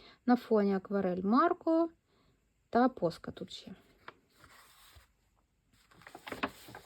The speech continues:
Трошки акварель протекла, але я знала, що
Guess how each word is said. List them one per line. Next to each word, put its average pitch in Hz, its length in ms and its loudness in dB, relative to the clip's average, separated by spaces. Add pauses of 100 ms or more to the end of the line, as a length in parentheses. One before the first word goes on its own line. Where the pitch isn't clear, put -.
(140)
Трошки 233 600 2 (320)
акварель 202 640 -2 (920)
протекла, 285 720 0
але 254 400 6
я 220 240 4
знала, 202 480 0
що 190 460 -8